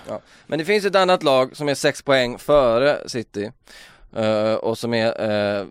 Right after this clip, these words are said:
åtta poäng bakom Liverpool. Ett lag som har, eh, eh, vad är det, åtta, nej, sju raka segrar, va? Tror jag, eh, ligasammanhang. Eh, Leicester City, ledda av den, den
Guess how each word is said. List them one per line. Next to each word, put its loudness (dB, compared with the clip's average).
åtta -2
poäng -2
bakom -8
Liverpool. -8
Ett -10
lag 0
som -6
har, 0
eh, -2
eh, -8
vad 0
är 0
det, -2
åtta, -4
nej, -2
sju 0
raka -2
segrar, -2
va? -2
Tror -2
jag, -6
eh, -2
ligasammanhang. -4
Eh, 4
Leicester -2
City, -4
ledda 2
av 2
den, -4
den -2